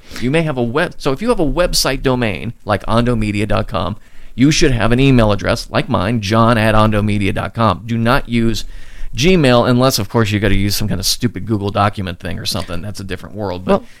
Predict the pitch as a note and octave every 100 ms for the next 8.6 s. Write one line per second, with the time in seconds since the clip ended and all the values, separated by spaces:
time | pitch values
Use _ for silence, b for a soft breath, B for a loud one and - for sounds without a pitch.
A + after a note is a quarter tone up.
0 | b F3+ G3 G#3 B3 A3 F3+ F#3+ F#3 G3+
1 | G#3+ G#3 G#3 - G3 G#3 G#3+ - C#3+ C3+
2 | C3+ D#3 - D3+ C#3+ D#3 D#3 D#3 D3+ D3+
3 | D#3 D3 D3+ C#3+ D#3 D#3+ G#3 A3 C#3 C3
4 | - B B - C#3 C3+ D#3+ D#3+ C#3 C#3+
5 | D3 D#3 D#3+ C3 - - b A2 G2+ -
6 | - E3+ D3+ D3+ D#3+ F#3 E3+ F#3 G#3 G3+
7 | G#3 A3+ F#3+ E3+ E3+ F3 E3+ E3+ F3 -
8 | _ D#3+ D#3 D3+ D3+ C#3+